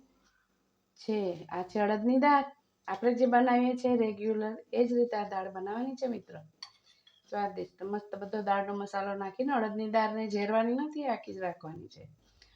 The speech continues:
આ રીતે બાટી ખાવાની છે. મેં કીધું એ રીતે આખો લોટ ના હોય તો આપણે સોજી નાખવાની છે. બરાબર મિત્રો? એવું નથી કે આ વસ્તુ નથી તો અટકી પડે, નહીં અટકતો.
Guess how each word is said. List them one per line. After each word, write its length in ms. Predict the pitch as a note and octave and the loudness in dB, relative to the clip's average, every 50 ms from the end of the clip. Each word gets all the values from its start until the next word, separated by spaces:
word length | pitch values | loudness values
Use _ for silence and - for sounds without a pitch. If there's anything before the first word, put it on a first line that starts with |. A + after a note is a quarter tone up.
| _ - | _ -4
આ 200 | - F#3+ G3 A3+ | 2 4 6 6
રીતે 240 | B3 B3+ B3+ B3+ A#3+ | 8 6 6 4 2
બાટી 300 | A3 G#3 G#3 G3+ - G3 | -2 -2 -4 -6 -8 -12
ખાવાની 460 | - - F3+ E3+ E3+ E3 D#3+ D#3+ D#3+ | -12 -8 -8 -8 -8 -8 -10 -12 -14
છે. 140 | D#3 D#3 D#3+ D#3 D#3 - _ _ _ _ _ _ _ _ _ _ _ _ _ - - | -14 -16 -18 -20 -20 -20 _ _ _ _ _ _ _ _ _ _ _ _ _ -12 -8
મેં 100 | G3+ G3+ | -6 -4
કીધું 240 | F#3+ A3 G3 A#3+ A#3+ | -2 2 6 6 8
એ 80 | A#3 A3+ | 8 6
રીતે 260 | A#3 A3+ - C4+ C#4 | 2 4 4 4 4
આખો 340 | C4+ A#3+ A3 G#3+ - - A#3 | 6 4 2 2 4 4 6
લોટ 300 | A#3 A3+ A3 A3 - - | 6 6 4 0 0 0
ના 140 | A3+ B3 | 2 2
હોય 180 | C4 B3 A#3 G#3 | 4 4 2 2
તો 100 | G3 G3+ | 2 0
આપણે 200 | G3+ G3+ G#3+ G#3+ | 0 0 -2 -4
સોજી 360 | G#3 - G#3 G3 F#3 G3 G3 | -4 -4 -6 -4 -4 -6 -6
નાખવાની 460 | G3 F#3+ F3+ F3 - - E3 D#3+ D#3 | -6 -6 -8 -8 -10 -12 -10 -10 -10
છે. 120 | D#3 D#3 F3 | -8 -8 -4
બરાબર 320 | F#3+ G#3 A3+ B3 C4 C4+ | -2 0 0 2 2 2
મિત્રો? 320 | C4+ C4+ B3+ B3+ B3+ C4 B3 | 0 0 -2 -2 -2 -2 0
એવું 200 | A3 G#3+ A3 A3 | 0 -2 -2 -2
નથી 240 | A3+ A3+ - A#3+ | -4 -4 -4 -4
કે 100 | A#3 A3+ | -2 0
આ 140 | A3 A3 A3 | 0 0 0
વસ્તુ 300 | G#3+ G#3+ A3 - - A3 | 0 -2 -6 -8 -8 -6
નથી 460 | G#3 G3+ G#3 G3+ - - A#3 A#3 A#3 _ - - - - - _ _ - | -4 -4 -4 -6 -4 -2 -2 -2 -4 _ -20 -20 -20 -20 -20 _ _ 4
તો 80 | A3 | 6
અટકી 360 | G#3 G3+ G3+ G3+ - - A#3 A3+ | 6 6 6 2 0 0 0 0
પડે, 280 | A3+ A3 A3 A3 A3+ | 2 0 -2 -2 2
નહીં 300 | A3+ A#3+ B3 B3 A#3+ G3+ | 4 6 6 8 6 6
અટકતો. 420 | F3 - - D3+ D#3 - _ - | 4 0 -4 -10 -12 -14 _ -16